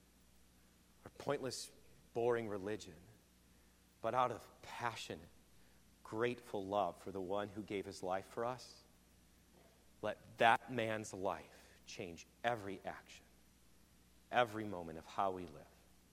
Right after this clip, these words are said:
because our lives, too, have been blessed and cursed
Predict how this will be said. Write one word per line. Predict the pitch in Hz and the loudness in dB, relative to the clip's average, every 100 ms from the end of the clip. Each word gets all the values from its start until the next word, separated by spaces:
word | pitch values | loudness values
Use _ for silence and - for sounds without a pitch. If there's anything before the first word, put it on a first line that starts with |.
| - - - - 92 | -20 -20 -20 -20 -16
because | 92 92 - | -10 -8 2
our | 110 127 | 6 8
lives, | 127 113 92 - | 8 6 2 -8
too, | - 101 73 - - - - - - - - | -4 -4 -4 -12 -20 -20 -20 -20 -20 -20 -6
have | 110 - | -4 -4
been | 92 | -6
blessed | 82 92 92 135 - - - - - | -4 2 2 2 -2 -12 -16 -20 -10
and | 90 - | -10 -8
cursed | - 98 - - - | -2 -2 -2 -12 -12